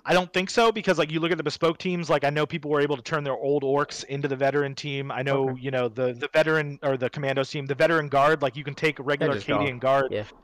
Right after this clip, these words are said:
Speaker 1: and with, you know, with the, okay, you got a comms guy, you got a las guy, you got a, you know, whatever, you can
Speaker 2: Yeah.
Speaker 1: make 'em into whatever you wanna. You slap some binoculars on some guy's belt and he's a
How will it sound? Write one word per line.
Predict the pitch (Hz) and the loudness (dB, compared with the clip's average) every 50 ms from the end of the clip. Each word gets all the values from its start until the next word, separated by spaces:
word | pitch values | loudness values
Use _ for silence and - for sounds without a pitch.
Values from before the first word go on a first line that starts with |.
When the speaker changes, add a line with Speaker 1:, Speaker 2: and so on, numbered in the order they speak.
| - - - | -16 -6 -6
Speaker 1:
and | 139 139 | -4 -2
with, | 131 139 135 - - | -2 -2 -4 -4 -4
you | 156 151 | -2 0
know, | 143 131 | 0 0
with | 131 135 - - | 0 0 -2 -4
the, | 147 123 143 | -2 0 0
okay, | 143 - 151 | 0 0 -2
you | 131 135 | 0 0
got | 143 131 | 0 0
a | 107 | 0
comms | - 151 143 131 131 127 | 0 0 0 0 0 0
guy, | - 135 131 | 0 0 2
you | 131 131 | 2 2
got | 123 135 127 | 0 0 0
a | 123 | 2
las | 123 123 123 123 123 117 | 0 2 2 0 0 0
guy, | 135 127 123 | 0 0 0
you | 123 120 | 0 -2
got | 117 127 123 | -2 -2 -2
a, | 127 127 - | -2 -2 -4
you | 139 | -4
know, | 139 123 | -4 -2
whatever, | 113 123 131 131 127 120 117 | -2 0 0 0 0 -2 -4
you | 120 127 127 | -6 -6 -8
can | - 139 | -6 -2
Speaker 2:
Yeah. | 135 | -2
Speaker 1:
make | 143 139 - | -2 -2 -2
'em | 143 135 | -4 -4
into | 131 131 131 | -4 -4 -4
whatever | 123 127 127 117 123 | -2 -2 -2 -4 -4
you | 120 123 | -6 -4
wanna. | 131 123 117 110 113 | -4 -4 -6 -8 -10
You | - 135 131 - - - - _ _ | -16 -20 -20 -18 -20 -20 -20 _ _
slap | - 185 165 160 | 2 2 2 4
some | - - 160 147 | 2 0 0 0
binoculars | 151 135 139 147 - - 160 151 147 143 147 | 2 2 2 2 2 0 0 0 0 0 0
on | - 117 | -2 -2
some | - 156 139 | -2 -4 -2
guy's | 131 143 135 131 120 | 2 2 2 2 2
belt | 110 - 135 139 147 - | 2 2 2 2 2 0
and | - 131 123 | -6 -8 -8
he's | 123 135 127 123 131 | -8 -8 -6 -2 0
a | 131 123 127 127 | 0 2 2 0